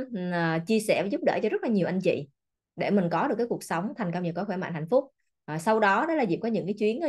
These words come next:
du lịch, à, vòng quanh thế giới. Mỗi tháng thì, à, Diễm đi du lịch tầm khoảng là từ một đến hai nước trên thế giới các anh chị. <laughs> Du lịch là mình đi chơi đó. Hai anh chị ha. À, à, đó là Diễm đi, à, à,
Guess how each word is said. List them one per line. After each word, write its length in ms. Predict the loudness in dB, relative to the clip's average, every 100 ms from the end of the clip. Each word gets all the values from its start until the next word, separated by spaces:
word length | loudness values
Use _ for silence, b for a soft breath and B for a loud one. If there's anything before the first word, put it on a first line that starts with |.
| 4
du 100 | 6
lịch, 120 | 6 2 _ _ _ -6
à, 280 | -4 -2 2
vòng 220 | 2 4 4
quanh 160 | 2 2
thế 80 |
giới. 380 | 2 4 2 0 -6 _ _ _ _ _
Mỗi 200 | 0 2
tháng 340 | 2 2 2 4
thì, 220 | 4 6
à, 80 | 6 4
Diễm 140 | 2
đi 140 | 4 6
du 60 |
lịch 140 | 4 2
tầm 180 | -2 -2 0
khoảng 220 | 0 -2
là 80 | 0
từ 100 | 2
một 240 | 4 2 2
đến 220 | 0 0
hai 180 | 0 2
nước 180 | 2 2
trên 80 | 0
thế 100 | 0
giới 320 | 2 2 2
các 80 | 0
anh 120 | -2
chị. 360 | 0 0 0 -4 -8 -20
<laughs> 240 | -20 -2
Du 100 | 4
lịch 140 | 6 6
là 80 | 2
mình 140 | 2
đi 140 | 2 4
chơi 300 | 6 6 6
đó. 120 | 2 -2 _ _ _ _ _ _ _ _ -2
Hai 140 | 0
anh 80 | 2
chị 80 | 4
ha. 260 | 2 0 -2
À, 500 | 0 2 2 2 -2 -6
à, 140 | -2 -2 -4 -4 2
đó 140 | 4
là 120 | 4
Diễm 200 | 2 4
đi, 220 | 8 8
à, 320 | 8 6 2 0
à, 280 | -2 -2